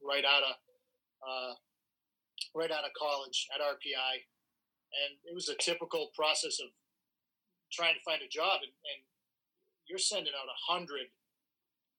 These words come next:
hundred letters back then, not emails, but a hundred letters saying, "I heard you might have a position. I heard you, uh, you know, maybe you have a G A position," and all these were, you know, they were, they, they were, uh,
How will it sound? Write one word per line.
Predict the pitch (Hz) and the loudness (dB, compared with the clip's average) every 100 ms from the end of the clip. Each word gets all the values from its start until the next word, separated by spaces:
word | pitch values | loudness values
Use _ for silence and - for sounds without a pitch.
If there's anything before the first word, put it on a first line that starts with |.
| _ _ - | _ _ 0
hundred | 196 190 127 | 0 0 -6
letters | 127 156 180 143 - - - - | 0 2 2 0 -2 -2 -4 -6
back | 123 - | -6 -6
then, | 127 117 _ _ _ _ _ - | -12 -14 _ _ _ _ _ -2
not | 131 175 | 2 2
emails, | 165 127 120 127 - - _ _ _ _ | 0 -4 -4 2 2 0 _ _ _ _
but | 139 143 | -2 4
a | |
hundred | 196 190 143 | 4 4 2
letters | 165 165 - | 2 2 0
saying, | - 143 135 | -2 -4 -6
"I | 135 | -6
heard | 151 147 | -6 -6
you | 143 | -4
might | 147 | -4
have | 135 | -4
a | 127 190 | -8 -6
position. | 185 202 196 185 | 0 2 2 0
I | 139 123 | -6 -8
heard | 143 - | -12 -12
you, | 131 131 | -14 -12
uh, | 127 127 123 _ _ _ _ - | -8 -8 -10 _ _ _ _ -10
you | 123 | -10
know, | 123 _ | -10 _
maybe | 139 151 147 | -2 0 2
you | |
have | 143 | 0
a | 131 | 0
G | 127 135 | 0 2
A | 185 | 2
position," | 185 156 160 - 143 | 2 2 6 4 2
and | 131 | -2
all | 156 | 0
these | 151 147 - | 0 -2 -2
were, | 131 123 - _ _ _ _ - | -2 -6 -8 _ _ _ _ -8
you | |
know, | 127 | -4
they | 131 | 0
were, | 139 139 | 0 0
they, | 139 131 _ _ _ | -4 -4 _ _ _
they | 131 123 _ _ _ _ _ _ _ - | -12 -12 _ _ _ _ _ _ _ -6
were, | 135 135 131 | -2 0 0
uh, | 127 123 - 143 | 0 -4 -6 -10